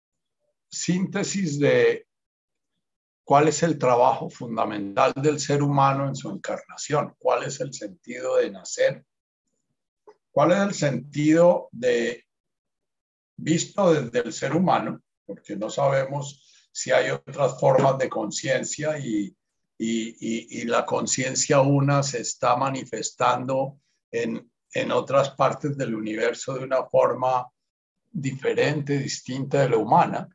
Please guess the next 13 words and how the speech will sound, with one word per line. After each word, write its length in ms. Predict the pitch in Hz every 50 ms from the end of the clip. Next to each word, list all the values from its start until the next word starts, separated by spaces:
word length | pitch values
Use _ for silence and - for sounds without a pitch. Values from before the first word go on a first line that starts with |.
| _ _ _ _ -
Parte 380 | 123 120 113 104 - - 139
de 200 | 135 135 131 117
lo 260 | 107 104 107 98 -
que 340 | _ - 104 - - - _ _ _ - - - _ _ -
nos 260 | - 117 120 117 117
despistó 600 | 117 120 110 - - - - - - - 123 120
mucho 360 | 123 135 139 139 - 143 139 139
tiempo 480 | 139 143 151 156 147 131 139 - -
fue 220 | - - 147 143 135
nuestro 720 | 139 151 143 - - - 143 131 123 113 104 - - _ _ _ _ _ _ _ _ _ _ -
antropocentrismo, 1500 | 143 143 139 139 139 147 135 - - - 123 110 - - 107 101 98 - - 143 - 190 - - 98 - - - - _ _ -
ese 840 | - - - - - - - 143 143 143 143 143 135 139 139 139 - _ _ _ _ _ _ _ -
creernos 1200 | - 135 131 127 127 123 131 131 131 123 131 139 139 139 135 135 - - - - - - _